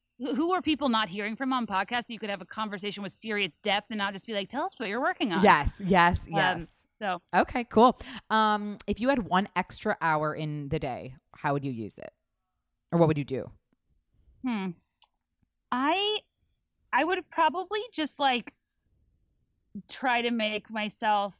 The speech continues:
Speaker 1: unplug. Uh, I'd be better about unplugging in a sense of just, like, w-,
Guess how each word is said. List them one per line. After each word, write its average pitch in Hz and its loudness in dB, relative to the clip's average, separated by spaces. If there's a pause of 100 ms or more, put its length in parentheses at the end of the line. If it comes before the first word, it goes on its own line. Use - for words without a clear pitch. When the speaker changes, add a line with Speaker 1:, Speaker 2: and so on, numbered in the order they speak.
(220)
Speaker 1:
unplug. 190 -2 (220)
Uh, 165 2 (1000)
I'd 220 -2
be 277 -2
better 214 -2
about 190 -2
unplugging 190 -6
in 190 -6
a 185 -8
sense 208 -6
of 190 -8
just, 185 -12
like, 185 -4
w-, 185 -12